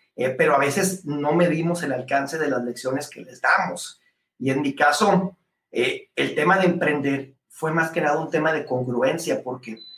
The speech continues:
cuando nació mi hijo y cuando pasé por ese proceso, pues, eh, yo me preparé para ser papá y, y quise hacer cambios importantes en mi vida.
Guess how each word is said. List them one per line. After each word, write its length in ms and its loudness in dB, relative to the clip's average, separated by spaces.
cuando 320 2
nació 280 -2
mi 220 6
hijo 180 2
y 80 4
cuando 300 2
pasé 260 -2
por 160 0
ese 160 0
proceso, 600 0
pues, 320 -6
eh, 220 -6
yo 120 2
me 160 4
preparé 520 0
para 220 -2
ser 220 -10
papá 640 2
y, 320 -4
y 100 -12
quise 160 0
hacer 200 2
cambios 320 2
importantes 640 -2
en 100 6
mi 100 6
vida. 380 6